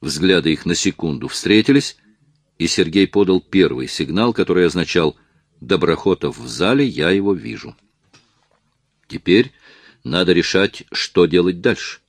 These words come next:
Доброхотов уже не уйдёт, его возьмут тут же на улице. Но как быть с Маслёнкиным? Арестовывать его нельзя,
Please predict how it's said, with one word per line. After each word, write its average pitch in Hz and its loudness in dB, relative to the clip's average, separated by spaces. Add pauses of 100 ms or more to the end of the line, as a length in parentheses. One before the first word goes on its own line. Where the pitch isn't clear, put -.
(720)
Доброхотов 82 -2
уже 82 -2
не 76 -2
уйдёт, 85 0 (340)
его 82 0
возьмут 87 -2
тут 101 -2
же 90 -4
на 95 0
улице. 98 -2 (680)
Но 73 -4
как 73 -4
быть 85 -2
с - -10
Маслёнкиным? 113 -4 (1040)
Арестовывать 82 -2
его 87 -2
нельзя, 76 -4